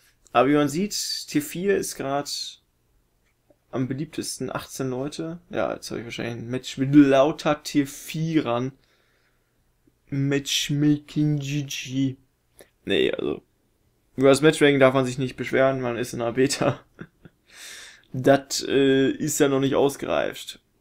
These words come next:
Außerdem sieht das doch gar nicht so schlecht aus. Bis auf die Isokatzen und die Länge ist.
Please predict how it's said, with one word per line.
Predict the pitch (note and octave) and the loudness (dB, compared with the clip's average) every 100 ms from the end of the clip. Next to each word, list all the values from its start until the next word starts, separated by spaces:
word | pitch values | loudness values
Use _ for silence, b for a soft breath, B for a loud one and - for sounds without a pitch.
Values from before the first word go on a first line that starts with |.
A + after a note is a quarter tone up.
| _ _ B2 | _ _ -4
Außerdem | C#3 D3 C3+ C3+ | 0 2 2 0
sieht | B2+ B2+ | -2 -2
das | B2 | -2
doch | A2+ A2+ | -4 -8
gar | A2+ | -8
nicht | A2+ | -8
so | A#2+ | -10
schlecht | B2 - B2+ B2+ - | -10 -6 -6 -6 -10
aus. | - - - _ b b b b b - | -10 -12 -18 _ b b b b b -2
Bis | C3 C3+ - - | 2 4 2 0
auf | A2+ A2+ | 0 0
die | - E2 | -6 -8
Isokatzen | - - - - B2 | -6 -8 -10 -10 -10
und | F#2+ B2 | -8 -4
die | A#2+ | -4
Länge | D#2+ D2+ B1+ | -4 -8 -10
ist. | B1 - - | -10 -12 -14